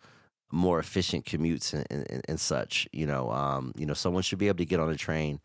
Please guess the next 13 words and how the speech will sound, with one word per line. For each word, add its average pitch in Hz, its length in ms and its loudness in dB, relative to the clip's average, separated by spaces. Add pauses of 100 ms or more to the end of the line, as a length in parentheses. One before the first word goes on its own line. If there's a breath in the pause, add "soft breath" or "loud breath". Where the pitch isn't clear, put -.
(360 loud breath)
in 76 80 -2
downtown 78 440 0
Greensburg 69 640 2 (640 loud breath)
and 78 100 0
be 78 140 2
in 73 60 0
Pittsburgh 73 420 0
in 71 60 -2
forty-five 69 520 -2
minutes, 64 460 -4
as 73 180 -2
opposed 71 500 0
to, 65 360 -2